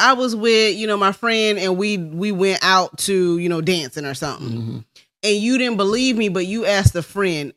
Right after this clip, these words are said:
Speaker 1: Automatically, the friend knows because you asked to say yes and then add more detail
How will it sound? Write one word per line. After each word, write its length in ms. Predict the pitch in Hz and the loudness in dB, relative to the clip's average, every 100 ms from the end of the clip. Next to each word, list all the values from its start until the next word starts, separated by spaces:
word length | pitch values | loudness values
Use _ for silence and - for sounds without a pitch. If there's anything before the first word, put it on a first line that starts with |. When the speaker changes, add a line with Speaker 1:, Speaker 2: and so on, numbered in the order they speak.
| - | 0
Speaker 1:
Automatically, 960 | 208 254 247 214 226 247 233 208 196 | 6 6 6 4 6 6 6 4 4
the 120 | 180 | 4
friend 520 | 175 214 226 214 190 190 | 0 2 4 4 4 6
knows 680 | 220 220 180 160 156 160 _ _ - | 6 6 4 0 -2 -6 _ _ -12
because 340 | 190 208 196 | -2 0 0
you 140 | 180 165 | 0 -2
asked 720 | 170 202 165 139 143 - - _ _ _ _ _ | 2 4 4 2 -2 -8 -10 _ _ _ _ _
to 540 | - 233 214 185 170 - | -2 0 2 2 0 -4
say 380 | - - 226 277 | -8 0 2 4
yes 560 | 214 165 127 127 - - | 4 2 2 -4 -10 -6
and 180 | 208 190 | -2 0
then 160 | 190 180 | -2 -2
add 300 | 190 202 190 | -2 -2 0
more 220 | 180 180 160 | -2 -4 -4
detail 640 | 139 175 - 127 - _ | -4 -6 -6 -10 -12 _